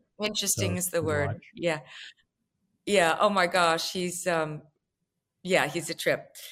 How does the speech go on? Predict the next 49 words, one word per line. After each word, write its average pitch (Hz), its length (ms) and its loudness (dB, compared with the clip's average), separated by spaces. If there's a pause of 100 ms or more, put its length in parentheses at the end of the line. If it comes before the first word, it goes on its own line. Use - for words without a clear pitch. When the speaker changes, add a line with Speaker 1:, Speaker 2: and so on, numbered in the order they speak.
(240)
Speaker 1:
Um, 202 280 4
well, 247 180 6
I'm 240 280 2
glad 240 360 2
you 254 80 -4
guys 220 200 4
don't 214 160 4
have 202 100 -2
to 202 100 -2
travel. 175 460 0
We 196 260 -2
are 165 520 2
getting 175 260 0
on 170 100 -2
the 165 100 -4
airplane 156 600 -6 (680)
Speaker 2:
Mm-hmm. 104 260 -8 (480)
Speaker 1:
really 160 260 -2
early 151 200 0
tomorrow. 147 560 -4 (300)
<laughs> - 0 -
Speaker 2:
<laughs> - 0 - (1900)
Speaker 1:
But 240 160 6
our 277 240 6
whole 302 140 6
family's 220 380 2
back 165 260 2
east, - 360 -6
so, 151 320 4
you 185 60 -2
know, 170 80 2
all 185 280 4
our 180 120 2
extendeds. 170 880 -2
So 147 480 -2
it's 175 200 -4
worth 147 260 -4
it - 200 -6
to - 180 -8
us. - 200 -4
So 143 80 -10
we 147 160 -10
brave 139 340 -4
it 123 140 -6
and 139 120 -10
we 127 80 -16
do - 240 -16
it, - 180 -16
and 147 140 -20